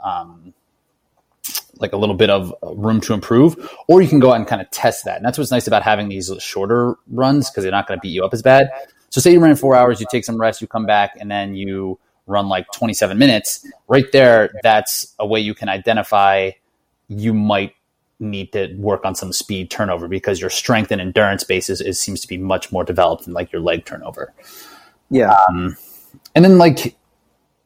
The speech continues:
Speaker 1: how, and, and how could you measure it the opposite way? Like, how would you know if e-, endurance-wise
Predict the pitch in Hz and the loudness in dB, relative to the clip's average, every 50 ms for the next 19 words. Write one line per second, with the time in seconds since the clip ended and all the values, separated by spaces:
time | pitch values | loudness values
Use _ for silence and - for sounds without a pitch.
0 | _ _ _ - - - 160 147 156 156 151 147 151 151 143 - - - _ _ | _ _ _ -8 -4 2 4 6 6 8 8 6 6 6 4 2 0 -8 _ _
1 | _ _ _ _ _ _ _ - - - 139 139 131 - 131 131 127 123 123 117 | _ _ _ _ _ _ _ -12 -8 -4 -2 -2 0 2 2 4 4 4 2 0
2 | - _ _ _ _ _ _ _ _ _ _ _ _ - - - - - - - | -2 _ _ _ _ _ _ _ _ _ _ _ _ -20 -20 -20 -20 -20 -20 -20
3 | - _ _ _ _ _ _ _ _ _ _ _ - - - 175 175 - 180 160 | -20 _ _ _ _ _ _ _ _ _ _ _ -12 0 0 0 2 2 0 2
4 | 185 180 156 156 131 123 135 131 131 131 127 117 135 123 104 117 110 107 - - | 2 2 2 2 0 0 2 4 4 4 4 4 2 2 0 -2 -4 -4 0 0
5 | 107 101 - - 82 92 90 90 92 - 131 139 147 127 131 131 123 120 113 113 | 0 0 0 -4 -8 -6 -6 -8 -2 2 2 2 4 4 4 4 4 4 4 2
6 | 110 110 107 107 107 104 - 107 104 - - - - - - - - - - _ | 2 2 2 2 0 -2 -2 -6 -6 -8 -10 -14 -16 -18 -18 -20 -20 -20 -20 _
7 | _ _ _ _ _ _ _ _ _ _ _ _ _ - 123 - - 120 110 104 | _ _ _ _ _ _ _ _ _ _ _ _ _ -6 -6 -6 -6 -8 -8 -4
8 | 110 117 110 110 110 104 - - 101 95 92 92 90 90 92 92 - - - | -2 -2 -2 -2 -2 -4 -4 0 2 2 2 2 0 -2 -4 -8 -10 -12 -14